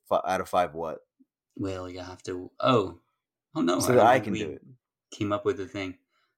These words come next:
Speaker 1: Oh,
Speaker 2: Um,
Speaker 1: no.
Speaker 2: go ahead and
Speaker 1: Well, out of five
Speaker 2: five
Speaker 1: sandworms, I guess,
Speaker 2: sandworm,
Speaker 1: yeah, or
Speaker 2: yeah.
Speaker 1: cursed knives or whatever you wanna say. Out of five sandworms, I gave it three and a half.
Speaker 2: Three and a half? Gotcha.
Speaker 1: Three and a half. I feel like it was just a little bit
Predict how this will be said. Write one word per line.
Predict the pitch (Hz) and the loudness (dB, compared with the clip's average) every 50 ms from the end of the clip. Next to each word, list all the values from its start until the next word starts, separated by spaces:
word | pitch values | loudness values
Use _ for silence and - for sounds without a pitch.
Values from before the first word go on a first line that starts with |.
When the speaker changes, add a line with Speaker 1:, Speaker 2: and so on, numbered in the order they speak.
| _ - | _ 2
Speaker 1:
Oh, | 143 165 | 4 6
Speaker 2:
Um, | 180 180 - 370 381 381 339 | 6 6 6 6 4 4 2
Speaker 1:
no. | 302 - 127 107 | 2 0 0 2
Speaker 2:
go | 101 110 | 2 2
ahead | 110 117 117 110 | 2 2 2 2
and | 110 107 104 101 95 101 117 - _ _ _ _ _ _ _ _ _ - _ _ _ _ _ _ _ _ - 107 92 | 0 -2 -2 -4 -6 -8 -12 -18 _ _ _ _ _ _ _ _ _ -20 _ _ _ _ _ _ _ _ -18 -12 -2
Speaker 1:
Well, | 90 113 110 | 2 6 6
out | 110 131 135 | 8 6 6
of | 123 | 4
five | - - 139 104 104 110 107 | 4 4 6 6 6 6 4
Speaker 2:
five | 107 110 | 4 4
Speaker 1:
sandworms, | 131 131 127 110 95 95 95 90 90 90 90 90 85 - - - | 4 4 4 2 2 0 0 0 -2 -4 -6 -6 -6 -6 -4 -2
I | 92 | -2
guess, | 101 101 101 98 | 0 0 0 0
Speaker 2:
sandworm, | 95 92 95 95 92 92 92 95 92 92 95 78 | -2 -4 -4 -4 -4 -4 -4 -4 -6 -6 -6 -6
Speaker 1:
yeah, | 78 76 69 - | -6 -6 -6 -4
or | - 107 | -4 -4
Speaker 2:
yeah. | 104 - - | -4 -2 -2
Speaker 1:
cursed | 117 113 107 - - | 0 0 0 0 0
knives | 98 98 95 95 92 - 98 | 0 2 0 0 -2 -6 -10
or | 92 | -8
whatever | 90 90 92 90 90 | -8 -6 -8 -8 -8
you | 85 | -10
wanna | 85 85 82 82 | -10 -10 -10 -12
say. | - - - | -12 -6 -2
Out | 104 110 | -2 -2
of | 117 - | -2 0
five | - 131 135 135 120 | 2 2 2 2 2
sandworms, | - - 120 117 113 110 110 107 107 95 90 | 0 -4 -4 -4 -4 -4 -4 -4 -6 -4 -4
I | 87 95 | -6 -4
gave | 87 95 90 | -4 -6 -8
it | 87 - _ - | -8 -10 _ -14
three | 82 80 76 | -14 -12 -12
and | 58 | -12
a | - | -14
half. | - - _ _ _ _ _ _ _ _ _ _ _ _ _ _ _ _ _ _ _ _ _ _ _ _ _ _ _ _ _ _ - | -16 -16 _ _ _ _ _ _ _ _ _ _ _ _ _ _ _ _ _ _ _ _ _ _ _ _ _ _ _ _ _ _ -8
Speaker 2:
Three | - 92 | -6 -4
and | 92 95 | -4 -2
a | |
half? | 104 113 113 113 - _ _ _ - | -4 -4 -6 -8 -14 _ _ _ -10
Gotcha. | - 95 95 | -8 -6 -4
Speaker 1:
Three | 90 85 | -4 -4
and | 78 | -4
a | 73 | -6
half. | 52 - - - _ _ _ _ _ - | -8 -10 -14 -20 _ _ _ _ _ -6
I | - 98 104 | -2 -2 -2
feel | - - 135 139 139 | -2 0 2 4 6
like | 131 127 120 101 | 6 6 4 2
it | 110 | -2
was | 104 104 101 95 | -4 -4 -6 -8
just | 104 - 104 | -10 -6 -4
a | |
little | 95 98 101 98 98 | -2 -2 -2 -2 -4
bit | 82 92 95 92 - - | -4 -4 -6 -6 -6 -8